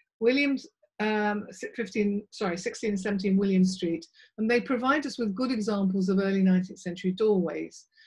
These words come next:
They were not to be found on any other houses in this street,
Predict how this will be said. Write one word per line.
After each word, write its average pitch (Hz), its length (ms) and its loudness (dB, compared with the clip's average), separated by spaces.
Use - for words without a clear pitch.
They 233 100 8
were 240 100 2
not 269 200 4
to - 60 -6
be 277 80 0
found 262 300 0
on 233 140 0
any 226 220 2
other 262 180 2
houses 185 420 2
in 165 140 -8
this 160 180 -8
street, 165 340 -2